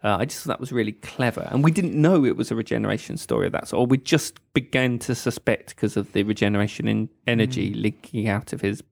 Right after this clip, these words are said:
Speaker 1: bandaged hand. But I just, that's so clever. It's somewhat, he's really thought it through, and everything builds on everything else.
Speaker 2: And I think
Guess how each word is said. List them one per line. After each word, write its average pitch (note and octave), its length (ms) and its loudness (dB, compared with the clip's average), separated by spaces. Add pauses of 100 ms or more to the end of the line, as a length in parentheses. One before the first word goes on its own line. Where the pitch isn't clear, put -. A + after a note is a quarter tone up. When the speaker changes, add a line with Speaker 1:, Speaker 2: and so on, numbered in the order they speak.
Speaker 1:
bandaged - 480 -4
hand. - 360 -2 (360)
But - 80 6
I - 20 8
just, - 200 -4
that's F3+ 160 -4
so C4 260 2
clever. C4 420 2
It's - 160 -8
somewhat, F3+ 400 -2
he's D#3+ 220 -2
really E3+ 500 4
thought B2 320 -4
it - 100 -12
through, B2+ 220 4
and G#2+ 140 -2
everything C#3+ 420 0
builds C3 340 2
on G#2 100 0
everything G#2 420 0
else. - 320 -8 (600)
Speaker 2:
And D#3 180 2
I D#3+ 80 4
think D#3 240 0